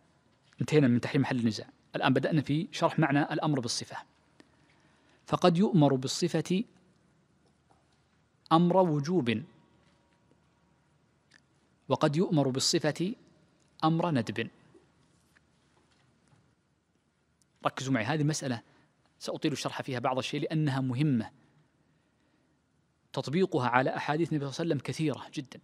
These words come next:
لا تكاد تحصى. إذن الأمر بالصفة غير المعلقة دون موصوفها إما أن يكون أمرًا واجبًا بالصفة أو أمرًا مندوبًا.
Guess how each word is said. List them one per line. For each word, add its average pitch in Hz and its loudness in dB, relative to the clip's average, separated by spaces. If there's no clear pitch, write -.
لا 160 -2
تكاد 170 -6
تحصى. - -12
إذن 151 0
الأمر 170 0
بالصفة 139 -8
غير 151 -4
المعلقة 139 -6
دون 151 0
موصوفها 143 -4
إما 170 -2
أن 139 -2
يكون 143 -2
أمرًا 139 -4
واجبًا 170 -2
بالصفة 180 -4
أو 165 -4
أمرًا 190 0
مندوبًا. 120 -2